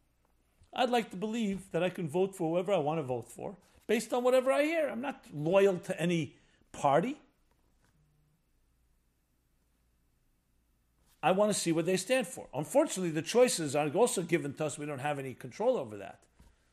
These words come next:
Okay, but that's, what can you do about that? We need to be free men, free women. We need to free our spirits, not to be bound up by all this that's going on. And there's something very calming and relaxing when you do that. It's like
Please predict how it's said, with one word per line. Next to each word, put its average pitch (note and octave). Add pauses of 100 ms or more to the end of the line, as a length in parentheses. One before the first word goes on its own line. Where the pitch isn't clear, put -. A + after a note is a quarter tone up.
(100)
Okay, G#3+
but C#3+
that's, F#3
what E3
can E3
you C#3+
do C3+
about G2+
that? G#2 (1040)
We G3+
need C#4+
to C#4
be A#3+
free B3+
men, B3
free A3+
women. G3+ (1120)
We G3
need A#3
to A3+
free B3
our A3
spirits, -
not G3
to G#3
be F3+
bound F#3+
up G3+ (320)
by C#3+
all F3+
this D#3
that's C#3+
going C#3
on. G#2 (680)
And E3
there's E3+
something G#3
very F#3
calming D#3
and B2+
relaxing B2+
when G2+
you G2+
do G#2+
that. E2 (760)
It's -
like -